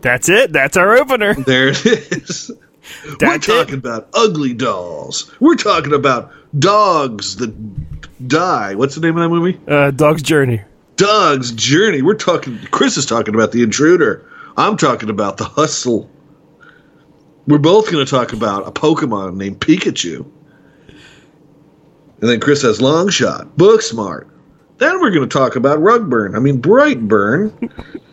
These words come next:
Speaker 2: <laughs> John Wick three, and Aladdin.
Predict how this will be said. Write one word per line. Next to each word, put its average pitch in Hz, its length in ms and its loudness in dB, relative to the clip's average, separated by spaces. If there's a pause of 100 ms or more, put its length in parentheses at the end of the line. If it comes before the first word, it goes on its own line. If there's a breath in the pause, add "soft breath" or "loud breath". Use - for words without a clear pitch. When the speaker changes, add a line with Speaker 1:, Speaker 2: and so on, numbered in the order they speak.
(120)
Speaker 2:
<laughs> - 440 -20
John 254 580 2
Wick 180 300 2
three, 135 600 0
and 170 80 0
Aladdin. 240 800 0